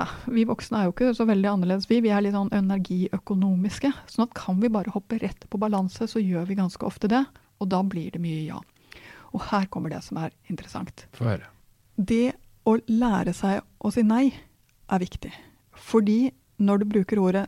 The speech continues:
Speaker 1: «nei, det kan jeg ikke», «nei, det vil jeg ikke», eller «nei,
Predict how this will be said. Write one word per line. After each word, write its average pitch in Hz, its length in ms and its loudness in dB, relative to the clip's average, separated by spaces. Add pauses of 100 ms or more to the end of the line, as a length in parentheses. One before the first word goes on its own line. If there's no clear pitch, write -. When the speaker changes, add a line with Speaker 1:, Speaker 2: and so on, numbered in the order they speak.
Speaker 1:
«nei, 233 280 2 (1040)
det 185 100 2
kan 208 160 2
jeg 214 140 0
ikke», 247 220 -2 (360)
«nei, 240 220 2 (240)
det 185 340 -2
vil 175 160 2
jeg 202 140 -2
ikke», 247 180 2 (560)
eller 185 320 0
«nei, 214 300 2